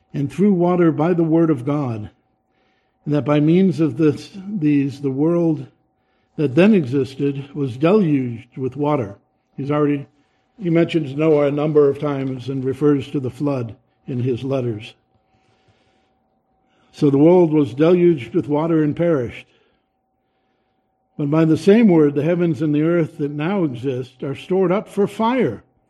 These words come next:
being kept until the day of judgment and destruction of the ungodly. But do not overlook this one fact, beloved, that with the day, a thousand years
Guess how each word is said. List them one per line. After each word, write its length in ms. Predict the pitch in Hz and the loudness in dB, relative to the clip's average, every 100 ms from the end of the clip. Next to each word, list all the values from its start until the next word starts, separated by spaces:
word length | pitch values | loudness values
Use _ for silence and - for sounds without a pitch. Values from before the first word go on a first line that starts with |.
| _ _ _ _ | _ _ _ _
being 200 | 165 151 | 0 0
kept 320 | 151 190 196 | 4 2 2
until 280 | 208 180 175 | 0 2 2
the 100 | 160 | 2
day 240 | 160 170 185 | 4 4 4
of 140 | 143 | 2
judgment 500 | 127 175 156 151 120 | 0 0 0 -4 -4
and 140 | 139 | -4
destruction 640 | 139 131 - 170 165 - 139 | -4 -6 -6 -6 -6 -6 -6
of 100 | 123 | -6
the 160 | 135 | -6
ungodly. 640 | 143 135 139 143 117 110 - _ _ _ _ _ _ _ _ _ _ _ - | -4 -4 -4 -4 -6 -10 -14 _ _ _ _ _ _ _ _ _ _ _ -4
But 140 | 156 | 0
do 120 | 175 | 4
not 280 | 190 190 202 | 4 4 2
overlook 480 | 190 180 175 180 - | 2 4 2 0 0
this 180 | 170 - | -2 -2
one 220 | 165 165 | -2 -2
fact, 420 | - 170 165 - | -2 -6 -6 -8
beloved, 480 | 135 127 120 113 104 _ _ _ - | -6 -6 -6 -8 -12 _ _ _ -6
that 80 | 147 | -4
with 180 | 147 | -2
the 80 | 160 | -4
day, 540 | 131 160 185 147 127 - _ _ _ _ | 0 2 4 2 0 -6 _ _ _ _
a 60 | 139 | -6
thousand 540 | 175 185 208 180 175 | -2 2 2 2 4
years 520 | 175 180 175 165 - | 6 6 4 0 -8